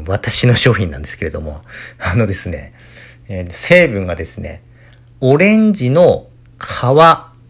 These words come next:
オレンジの皮をこう絞るとピューッと何か液が出ますよね。あれオレンジオイルなんですけれども、あのオレンジオイルに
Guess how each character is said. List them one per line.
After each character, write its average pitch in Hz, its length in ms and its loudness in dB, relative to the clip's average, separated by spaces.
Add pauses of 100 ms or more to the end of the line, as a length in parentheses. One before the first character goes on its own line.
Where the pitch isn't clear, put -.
(380)
オ 135 120 2
レ 175 80 6
ン 185 40 2
ジ 143 80 -4
の 117 80 0
皮 - 160 -4
を 139 220 6
こ 95 140 -4
う 87 60 -8
絞 151 320 0
る 151 120 0
と 104 100 -2
ピ - 140 -12
ュ 208 120 2
ー - 20 -
ッ 208 80 -4
と 127 100 0
何 131 220 0
か 104 80 0
液 151 200 2
が 147 100 4
出 107 100 2
ま 101 100 0
す - 100 -8
よ 87 60 -4
ね。 107 220 0
あ 127 60 2
れ 117 80 2
オ 123 120 0
レ 156 120 2
ン 165 100 0
ジ 147 100 0
オ 156 100 4
イ 160 60 2
ル 131 80 0
な 95 100 -2
ん 87 60 -4
で 80 80 -8
す - 100 -14
け 85 100 -10
れ 76 60 -8
ど 78 100 -10
も、 78 200 -12 (920)
あ 120 100 -4
の 131 220 2
オ 131 60 2
レ 185 120 2
ン 196 120 0
ジ 185 120 -2
オ 196 100 4
イ 202 60 0
ル 165 80 -2
に 180 320 -2